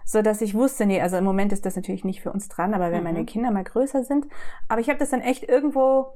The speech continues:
Speaker 1: auf Eis gelegt. Wir hatten eigentlich auch immer überlegt, mal ein Kind zu adoptieren, vielleicht
Speaker 2: Mhm.
Speaker 1: so aus der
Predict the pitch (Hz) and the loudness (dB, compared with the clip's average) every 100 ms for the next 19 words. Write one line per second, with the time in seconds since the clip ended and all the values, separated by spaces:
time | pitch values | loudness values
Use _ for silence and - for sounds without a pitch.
0 | - - - - - 233 - 208 208 202 | -16 -14 -4 -2 0 -2 0 -2 0 -2
1 | 190 208 247 294 - 247 247 - 240 247 | 0 0 0 0 -2 -2 -2 0 0 0
2 | 240 233 233 240 233 226 226 277 - - | 0 2 2 0 0 -2 0 -2 -2 -4
3 | 208 - - 302 320 311 311 269 285 285 | -4 -6 0 2 4 2 2 0 2 0
4 | - 233 214 - 214 208 | -2 -2 -4 -2 -2 -2